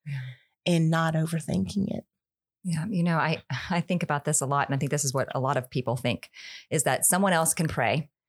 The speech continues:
Speaker 1: for
Speaker 2: Mm-hmm.
Speaker 1: me. They've got that spiritual gift, and that they can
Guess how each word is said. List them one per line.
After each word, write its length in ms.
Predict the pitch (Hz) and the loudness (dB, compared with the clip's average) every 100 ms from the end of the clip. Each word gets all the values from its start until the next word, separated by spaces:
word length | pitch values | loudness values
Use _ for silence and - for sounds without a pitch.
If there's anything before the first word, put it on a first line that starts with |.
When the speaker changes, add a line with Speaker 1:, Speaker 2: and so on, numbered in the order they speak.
| - | 0
Speaker 1:
for 60 | 180 | 2
Speaker 2:
Mm-hmm. 360 | 175 190 160 | 4 4 4
Speaker 1:
me. 400 | 143 127 135 131 - | 4 4 2 0 0
They've 200 | 151 160 | 0 2
got 260 | 160 156 | 0 0
that 260 | - 143 - | 2 0 2
spiritual 500 | - 156 151 151 156 | 2 2 2 2 0
gift, 460 | 135 123 123 - - | 2 2 2 0 0
and 380 | 139 131 127 135 | 2 2 2 0
that 140 | 190 | 0
they 160 | 139 139 | 2 0
can 360 | 143 147 139 | 2 0 0